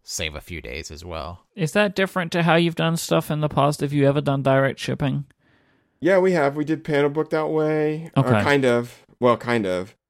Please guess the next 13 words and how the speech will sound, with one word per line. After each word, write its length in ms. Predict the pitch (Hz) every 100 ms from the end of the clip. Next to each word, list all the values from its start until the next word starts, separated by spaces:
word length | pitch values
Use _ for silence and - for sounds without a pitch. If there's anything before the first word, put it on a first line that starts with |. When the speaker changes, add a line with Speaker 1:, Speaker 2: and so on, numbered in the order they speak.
| _ _ -
Speaker 3:
I 120 | 147
guess 100 | 214
we 140 | 214 143
haven't. 480 | 127 127 127 90 - - _ _ -
Speaker 1:
Yeah, 280 | 123 135 123
no, 180 | 131
I 80 | 117
think 220 | 110 156 -
really 420 | 117 131 143 110
Panel 380 | - 120 131 120
Book 380 | 110 107 - - _ 117
is 180 | 107
the, 180 | 98 101